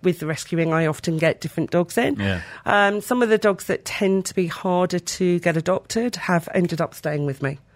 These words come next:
Speaker 1: And that's great news for us.
Speaker 2: And just another quick one on, on the health concerns. I know that you mentioned the sort of, mm, the misinformation that's doing the rounds when it comes to covid nineteen and the novel coronavirus. Um, on a, on a, taking that a little bit further,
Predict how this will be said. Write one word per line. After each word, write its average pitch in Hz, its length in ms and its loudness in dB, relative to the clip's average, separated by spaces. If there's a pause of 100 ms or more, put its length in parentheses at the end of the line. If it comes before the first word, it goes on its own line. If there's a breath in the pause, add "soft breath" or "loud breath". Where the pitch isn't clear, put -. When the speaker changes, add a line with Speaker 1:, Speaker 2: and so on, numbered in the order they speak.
(540 soft breath)
Speaker 1:
And 185 160 4
that's 233 200 4
great 208 260 4
news 160 280 2
for 151 140 -6
us. - 300 -8 (520 loud breath)
Speaker 2:
And 208 140 -2
just 226 180 -6
another 196 220 2
quick 127 220 0
one 110 180 2
on, 107 300 0
on 107 160 2
the 98 60 2
health 101 180 2
concerns. 92 480 -2
I - 20 2
know 120 120 0
that 117 100 0
you 107 100 -2
mentioned 98 480 0
the 95 100 -2
sort 90 140 -6
of, 80 160 -8 (320)
mm, - 240 -16 (880 soft breath)
the 110 220 2
misinformation 110 880 2
that's 92 140 -6
doing 104 180 4
the 95 80 0
rounds 95 360 0
when 95 80 -4
it 98 80 -6
comes 98 240 -2
to - 80 -14
covid 92 360 -2
nineteen 90 600 -2
and 87 160 -2
the 87 180 -2
novel 92 280 -4
coronavirus. 87 720 -2 (520 loud breath)
Um, - 240 2 (720)
on 202 120 4
a, 220 60 2
on 190 280 0 (100)
a, - 120 -8
taking 196 300 2
that 147 120 4
a 135 40 4
little 127 120 4
bit 120 180 2
further, 113 540 4